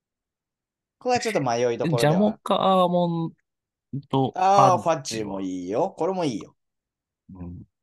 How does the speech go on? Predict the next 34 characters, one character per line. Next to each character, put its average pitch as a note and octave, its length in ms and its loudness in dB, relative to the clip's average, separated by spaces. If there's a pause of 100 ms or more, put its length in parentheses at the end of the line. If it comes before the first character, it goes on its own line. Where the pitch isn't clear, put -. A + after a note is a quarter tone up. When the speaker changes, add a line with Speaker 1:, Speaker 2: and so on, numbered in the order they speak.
(1120)
Speaker 1:
ま F3 140 -4
あ、 F3+ 40 -4
こ G3+ 100 -2
の G#3+ 100 -2
辺 C#3 220 -2
が F#2+ 120 -4
ち - 160 -12
ょ - 20 -12
っ - 20 -12
と - 100 -20
だ G2+ 140 -2
い G2+ 60 -2
ぶ G2+ 100 -10
訴 G#2 200 -8
状 G#2+ 180 -4
に G#2 120 -6
は F2 140 -12
上 F2 60 -18
が - 80 -20
っ - 20 -20
て - 160 -20
く - 100 -20
る D#2 100 -18
け - 100 -20
ど、 - 160 -20
ま C#3+ 280 0
あ、 G2+ 40 -12
そ - 180 -10
の A#2 100 -8
辺 F#2 200 -12
で E2 60 -20
す - 100 -20
か - 80 -20
ね。 - 180 -20